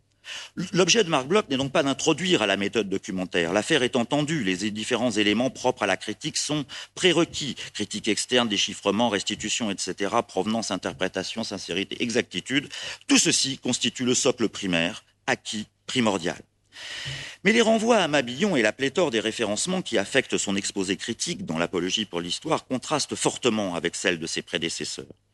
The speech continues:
Ses prédécesseurs ne n'ont que de très rares renvois et généralement, ils sont allemands. Ici, on observera, au dos de la feuille que je vous ai proposée, que ces références sont très largement françaises.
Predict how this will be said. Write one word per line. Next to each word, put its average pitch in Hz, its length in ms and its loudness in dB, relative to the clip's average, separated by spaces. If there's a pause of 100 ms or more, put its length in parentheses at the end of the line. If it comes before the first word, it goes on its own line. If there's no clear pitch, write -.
(360)
Ses 196 160 0
prédécesseurs 180 720 2 (280)
ne 147 360 0 (600)
n'ont 160 160 -2
que 160 120 0
de 147 120 0
très 170 260 0
rares 131 300 2
renvois 143 480 0
et 160 80 2
généralement, 151 600 -2
ils 156 120 -4
sont - 360 -2
allemands. 117 460 -2
Ici, - 420 -2
on 156 120 -2
observera, 147 640 0 (340)
au 107 100 2
dos 123 180 0
de 104 80 0
la 95 140 -2
feuille 120 260 0
que 95 120 -4
je 92 100 -4
vous 90 260 -6
ai 92 100 -4 (260)
proposée, 156 540 0 (300)
que 220 80 2
ces 202 200 2
références 190 600 0 (200)
sont 190 340 0 (280)
très 208 260 4
largement 151 640 2
françaises. - 960 -2